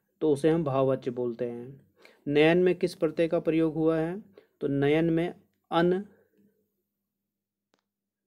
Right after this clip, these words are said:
अन प्रत्यय का प्रयोग हुआ है। और अन कौन सा प्रत्यय होता है? वो कृदंत प्रत्यय होता है। कृदंत प्रत्यय क्या होता है? जो क्रिया या धातुओं के अंत में प्रयोग होकर जो, जो बनते हैं, उसे हम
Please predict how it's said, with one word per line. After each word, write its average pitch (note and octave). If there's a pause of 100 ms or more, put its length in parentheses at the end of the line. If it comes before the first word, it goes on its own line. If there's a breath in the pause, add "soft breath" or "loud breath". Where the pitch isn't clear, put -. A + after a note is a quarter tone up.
(800)
अन E3+
प्रत्यय D3
का D3
प्रयोग C3+
हुआ C3
है। A#2+ (340)
और D3+
अन E3
कौन D3+
सा D#3+
प्रत्यय D#3+
होता D#3+
है? F3 (340 soft breath)
वो E3
कृदंत C#3+
प्रत्यय B2+
होता B2+
है। C3+ (760 soft breath)
कृदंत E3
प्रत्यय F3
क्या F3
होता C3+
है? D3+
जो D#3
क्रिया D3+
या E3
धातुओं C#3
के E3 (360 soft breath)
अंत F3
में E3+
प्रयोग D3+
होकर D3
जो, C#3+
जो C#3+
बनते C3+
हैं, C#3+
उसे D3
हम F#3+